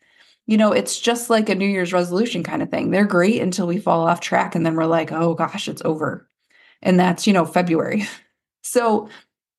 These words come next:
in this form of planning we're gonna talk about today, I think it really helps that it's simple, because then it allows you to stick. There's no way to fail.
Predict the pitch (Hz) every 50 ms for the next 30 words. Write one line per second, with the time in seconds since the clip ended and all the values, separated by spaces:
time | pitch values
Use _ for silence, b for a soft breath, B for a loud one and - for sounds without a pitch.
0 | _ _ _ _ _ _ _ _ - - - 220 220 226 226 226 269 320 330 -
1 | - - 240 226 220 208 196 202 - - 190 175 170 175 170 170 165 165 170 170
2 | 170 165 - 151 151 - 156 - - - 220 254 247 220 196 190 190 - b b
3 | b b b b b b b b _ - - 226 233 220 269 269 269 277 262 -
4 | 208 196 202 214 240 247 254 262 254 254 247 - - - 233 240 202 - - -
5 | - - - - - _ _ _ _ _ _ _ _ _ _ _ _ _ _ -
6 | 220 220 214 214 202 208 - - - 262 262 269 - 170 160 175 196 196 - 220
7 | 220 208 196 202 220 233 247 247 - 233 233 233 220 208 196 185 196 202 185 190
8 | 180 180 - 185 165 - - - - - - - - - _ _ _ _ _ _
9 | _ _ _ - - 214 214 220 208 214 - - - _ _ _ _ - 190 190
10 | 196 208 226 240 240 240 233 214 - 208 202 196 - - - - _